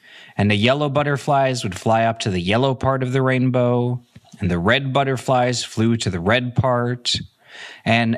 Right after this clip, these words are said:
after they flew all the way up to the rainbow,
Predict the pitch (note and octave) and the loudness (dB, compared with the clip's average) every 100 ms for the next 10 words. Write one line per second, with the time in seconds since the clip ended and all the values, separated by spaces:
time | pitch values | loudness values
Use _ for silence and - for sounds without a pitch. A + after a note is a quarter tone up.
0 | - C#3+ F3+ - F3+ F3 D#3+ D#3 D#3 - | 0 0 0 -2 0 0 0 -2 0 2
1 | A2+ C#3 D#3 D#3 D3+ D3 - D#3+ D3 C#3 | 2 2 0 0 -2 -2 -2 -2 0 0
2 | D3+ C#3+ G#2 F2+ F2 F#2 | 0 0 0 0 -2 -4